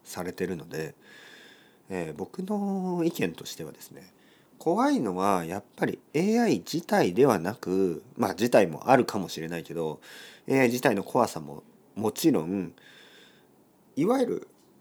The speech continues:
エーアイみたいな人間が増える、増えている、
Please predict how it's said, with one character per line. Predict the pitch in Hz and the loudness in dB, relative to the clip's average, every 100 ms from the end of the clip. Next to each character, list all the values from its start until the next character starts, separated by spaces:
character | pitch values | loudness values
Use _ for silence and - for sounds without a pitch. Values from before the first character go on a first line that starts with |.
| _ _ | _ _
エ | 139 | -4
ー | 170 208 | -2 -6
ア | |
イ | 139 | -8
み | 87 123 | -8 -10
た | - 208 | -6 -4
い | 143 | -4
な | 87 | -6
人 | 78 90 117 139 | -10 -8 -4 0
間 | 139 131 131 | 2 2 2
が | 123 117 | 0 0
増 | - - 95 | -6 -8 -2
え | 101 | -2
る、 | - - _ _ _ _ _ _ _ _ _ | -4 -10 _ _ _ _ _ _ _ _ _
増 | - 135 | 2 4
え | 98 | 4
て | - | -4
い | 62 104 | -4 -2
る、 | 95 | -2